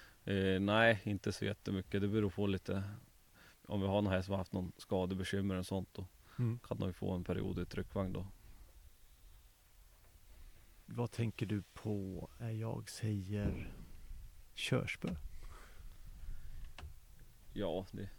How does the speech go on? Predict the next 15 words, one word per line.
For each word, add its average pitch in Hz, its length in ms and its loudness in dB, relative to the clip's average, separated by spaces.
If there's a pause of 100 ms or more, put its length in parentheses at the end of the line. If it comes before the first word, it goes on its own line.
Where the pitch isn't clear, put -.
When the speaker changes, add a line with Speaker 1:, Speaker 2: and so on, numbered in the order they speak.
(280)
Speaker 1:
omdiskuterat. 101 920 -2 (1000)
Speaker 2:
Det 120 120 6
är 110 60 6
det. 104 180 0 (100)
Finns 117 160 4
inget 135 240 6
tvivel 127 280 8
om 120 100 6
att 104 100 2
vi 110 60 2
borde 104 160 4
ha 123 120 6
det, 101 80 2
eller? 120 160 -2 (1160)
Speaker 1:
Ja, 98 520 4